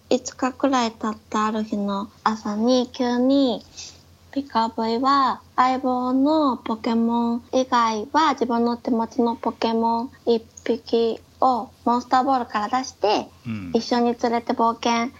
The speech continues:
Speaker 1: できるんだよなって思って、
Speaker 2: うん。
Speaker 1: で、ことは私の大好きなポケモンのペロリンガも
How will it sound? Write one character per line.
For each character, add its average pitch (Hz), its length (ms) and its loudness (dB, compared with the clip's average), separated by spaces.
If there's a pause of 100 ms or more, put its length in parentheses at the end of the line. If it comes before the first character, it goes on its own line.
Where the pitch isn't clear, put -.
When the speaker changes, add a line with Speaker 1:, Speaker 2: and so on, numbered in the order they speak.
(200)
Speaker 1:
で 240 100 2
き 240 160 0
る 226 120 0
ん 208 120 -4
だ 196 80 -2
よ 202 100 -4
な 240 420 0
っ - 20 -20 (120)
て 190 240 -4
思 202 260 -4
っ 202 40 -10
て、 220 520 -4 (180)
Speaker 2:
う - 40 -8
ん。 85 320 -10 (960)
Speaker 1:
で、 262 140 0
こ 262 180 -4
と 277 180 -2
は 262 220 2
私 240 320 -2
の 269 200 4
大 269 260 2
好 - 80 -20
き - 160 -12
な 202 340 -8 (340)
ポ 220 100 -10
ケ 214 200 -6
モ 208 200 -6
ン 208 300 -4
の 208 240 -4 (340)
ペ 233 120 0
ロ 247 160 2
リ 254 160 2
ン 233 80 -2
ガ 214 140 0
も 196 300 0